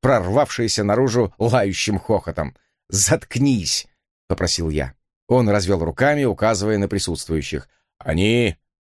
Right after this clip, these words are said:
не знают, попросту не знают, с кем они имеют дело, верно?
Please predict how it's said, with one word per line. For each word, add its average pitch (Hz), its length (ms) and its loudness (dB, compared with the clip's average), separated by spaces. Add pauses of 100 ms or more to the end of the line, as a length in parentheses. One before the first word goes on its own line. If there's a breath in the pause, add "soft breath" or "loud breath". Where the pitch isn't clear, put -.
(180)
не 98 140 0
знают, 131 720 0
попросту 160 520 0
не 160 100 0
знают, 156 580 2
с - 140 -10
кем 180 280 2
они 185 220 0
имеют 196 300 0
дело, 156 340 2
верно? 180 520 2